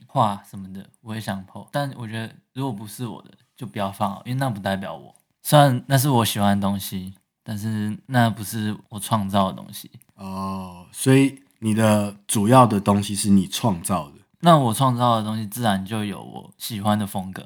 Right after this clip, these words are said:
Speaker 1: 嘛，所以就有点自然而然变这样。当然还是 po 之前会考虑一下这个色调、这个颜色跟其他张，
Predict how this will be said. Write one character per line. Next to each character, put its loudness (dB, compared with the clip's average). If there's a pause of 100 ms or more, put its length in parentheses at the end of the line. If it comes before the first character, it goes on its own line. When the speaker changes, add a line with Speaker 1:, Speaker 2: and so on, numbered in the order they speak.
Speaker 1:
嘛， -20
所 0
以 0
就 -6
有 0
点 -4
自 -8
然 -2
而 -6
然 -12
变 -8
这 -14
样。 -12 (140)
当 10
然 10
还 8
是 4 (240)
po 8
之 -4
前 2
会 0 (160)
考 0
虑 -4
一 -6
下 4 (200)
这 -10
个 -4
色 -4
调、 2 (400)
这 -6
个 0
颜 -2
色 -6
跟 -8
其 -8
他 2
张， 0